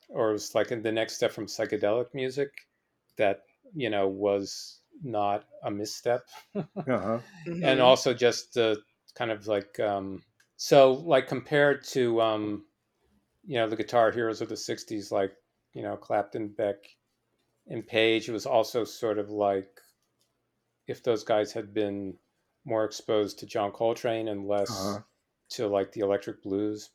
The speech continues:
Speaker 1: players,
Speaker 2: Uh-huh.
Speaker 1: especially
Speaker 3: Mm.
Speaker 1: Clapton, who kind of by his own admission is, you know, heavily indebted to Buddy Guy and Albert King and,
Speaker 2: Mm-hmm.
Speaker 1: and people like
Speaker 3: Right.
Speaker 1: that, which,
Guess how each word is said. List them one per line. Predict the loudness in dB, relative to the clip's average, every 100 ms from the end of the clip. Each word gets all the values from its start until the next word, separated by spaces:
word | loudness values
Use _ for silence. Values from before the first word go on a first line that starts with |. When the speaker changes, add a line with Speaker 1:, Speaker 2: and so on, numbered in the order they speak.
| _
Speaker 1:
players, | -4 -2 -2 -4 -8 -16 _ _ _ -8
Speaker 2:
Uh-huh. | -4 -4
Speaker 1:
especially | -2 -4 -6
Speaker 3:
Mm. | -6
Speaker 1:
Clapton, | 0 2 0 -4 -6 -6
who | -6 -8 -10 _
kind | -10
of | -6
by | -4 -4 -6 -12
his | -10 -6
own | -6 -6
admission | -6 -8 -8 -12
is, | -12 -12 -18 _ _ _ _ _ _ -14
you |
know, | -12 -8
heavily | -6 -6 -6
indebted | -4 -4 -4 -10 _
to | -10 -10 _ _ _ _ -12
Buddy | -10 -10
Guy | -6 -4 -4 -6
and | -10
Albert | -12 -12 -14
King | -16 -14 -14 -16
and, | -20 _ _ -10
Speaker 2:
Mm-hmm. | -8 -6 -10
Speaker 1:
and | -10
people | -14 -12 -10
like | -10 -8
Speaker 3:
Right. | -4
Speaker 1:
that, | -4 -4 -10 _ _ _ _ -6
which, | -2 -2 -4 -16